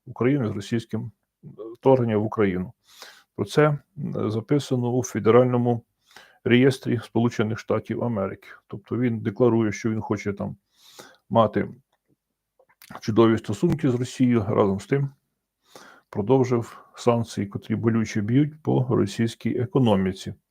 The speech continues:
Ось так би я сказав. От політичні новини на сьогоднішній день я вичерпано. Нагадаю, завтра, двадцять восьмого лютого, президент України Володимир Зеленський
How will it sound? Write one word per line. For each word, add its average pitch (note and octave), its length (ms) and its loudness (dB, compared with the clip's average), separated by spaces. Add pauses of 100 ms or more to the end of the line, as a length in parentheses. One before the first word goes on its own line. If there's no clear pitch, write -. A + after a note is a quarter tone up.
(880)
Ось - 300 -6
так A2 300 2
би G#2 120 -2
я G#2 80 -2
сказав. C#3+ 720 -2 (540)
От C3+ 160 0
політичні B2 560 6
новини A2+ 400 4
на A2 120 0
сьогоднішній A2 500 0
день A2 340 2 (1080)
я A2 220 -6
вичерпано. C#3 920 -2 (440)
Нагадаю, A2 580 2
завтра, G#2 520 0 (100)
двадцять G2+ 440 -6
восьмого G#2+ 320 -2
лютого, C#3+ 420 -4 (720)
президент A2+ 520 0
України A2+ 360 4
Володимир G#2 440 -2
Зеленський B2+ 640 -2